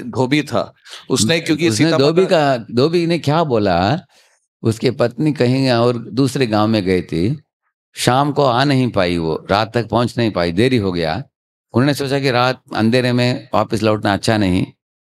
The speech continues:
Speaker 2: वो, वो सु-, सुरक्षित अवस्था नहीं है, तो उस गांव में कहीं ठहर लिया उन्होंने रात को। अगले दिन सुबह आ पहुंची, तो पति को शंका हुआ, हाँ, कि कि-, किसके यहाँ गई थी तुम, किधर ठहरा तुमने?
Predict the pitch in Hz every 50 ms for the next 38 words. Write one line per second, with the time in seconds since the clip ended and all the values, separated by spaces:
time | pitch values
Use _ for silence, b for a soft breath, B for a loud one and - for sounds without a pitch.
0 | _ _ _ _ _ - 98 95 87 90 - - 95 92 92 90 87 85 85 82
1 | - - - _ - - - 123 123 - - 117 104 - - 95 95 92 - -
2 | 98 90 90 90 95 98 87 78 76 76 _ b b b b b b b _ -
3 | 139 131 135 131 127 - - 120 117 127 135 139 139 135 139 120 117 123 127 120
4 | 120 113 113 117 113 - 104 98 87 80 78 80 85 87 82 80 80 82 104 -
5 | - - 80 82 76 - - 80 80 - - b b b b b _ _ _ _
6 | - 104 107 127 143 143 143 139 135 120 - 127 123 120 113 107 104 104 - 101
7 | 98 92 87 - - 78 76 78 80 _ _ _ _ _ _ _ _ _ _ _
8 | _ _ - 127 127 131 131 131 123 113 120 123 123 127 147 135 - 139 - -
9 | 131 135 131 127 113 95 87 80 76 71 - - - _ _ _ - 92 85 82
10 | - - _ _ _ _ _ _ _ _ - 95 90 - - 127 127 127 123 -
11 | - 113 - - 135 113 104 104 110 107 95 95 95 92 85 98 92 - 101 98
12 | 101 - - 101 107 113 98 - 92 87 87 82 82 82 80 - 80 80 82 82
13 | 85 -